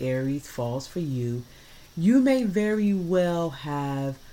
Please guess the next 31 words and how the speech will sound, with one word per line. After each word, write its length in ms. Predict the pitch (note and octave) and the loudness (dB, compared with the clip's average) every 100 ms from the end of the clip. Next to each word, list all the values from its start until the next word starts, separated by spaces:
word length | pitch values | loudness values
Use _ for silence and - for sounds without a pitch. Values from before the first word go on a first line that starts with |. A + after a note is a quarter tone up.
| - C#3+ | -10 -2
not 120 | D#3 | 2
only 280 | E3+ G3 G#3 | 2 2 0
some 200 | G#3+ G3 | -2 -2
endings, 540 | F3 F#3 F3 F3 F3 E3+ | 0 0 0 0 -2 -4
some 180 | D3 | -6
culminations, 800 | C#3 - E3 E3 D#3+ D#3 D#3 D#3+ | -6 -4 -2 -2 -2 -2 -4 -6
or 60 | C#3+ | -6
some 180 | C3 C3 | -6 -8
completions, 800 | C3+ C3 A#3 C4 - C#3 C3 C3+ - - - - - - - | -8 -10 -4 -4 -2 -4 -4 -8 -18 -20 -20 -20 -20 -20 -6
but 140 | F#3 F3+ | -2 2
you 140 | A3 | 4
may 200 | A3+ G#3+ | 4 2
very 380 | F3 F#3 F#3 G3 | 0 0 2 2
well 240 | F#3 F3+ | 2 2
experience 800 | F3+ E3 - - F3+ F3+ E3 - | 2 -2 -4 0 2 2 0 -4
some 320 | - F#3 F3 E3 | -6 -2 0 0
awakening, 920 | D3 C3+ D3+ D#3 E3 C#3 A#2 G#2 G#2 A#2 - - - - - - - | -2 0 0 0 -2 -2 -2 -6 -10 -14 -20 -20 -20 -20 -20 -16 -8
right, 380 | B2 B2+ C3+ D#3 | -4 -4 -6 -4
within 400 | D#3 D#3 D3+ C#3+ | -4 -2 -2 -2
that 240 | C#3 - | -4 -2
area 480 | C3+ C3+ C3 B2+ - | -2 -2 -2 -4 -6
of 320 | B2+ C3 B2+ | -6 -4 -4
your 220 | B2 B2+ B2 | -4 -4 -4
life, 380 | B2+ B2+ A#2 | -4 -4 -6
something 400 | A#2 - C#3+ C#3+ - | -6 -8 -6 -6 -4
illuminating 1040 | C3 C3+ D3 D#3+ C#3+ B2+ A#2 G#2+ G2+ F#2+ - - - - | -4 -2 0 0 0 -2 -4 -8 -10 -14 -18 -20 -20 -16
or 100 | - | -10
shining 540 | A#2 - D3 C#3 C3+ C3+ | -8 -6 -4 -2 -2 -4
some 340 | - B2+ B2 | -6 -6 -4
light 280 | B2 C3 C#3+ - | -4 -4 -6 -8
on, 360 | A2 G2 - | -10 -10 -14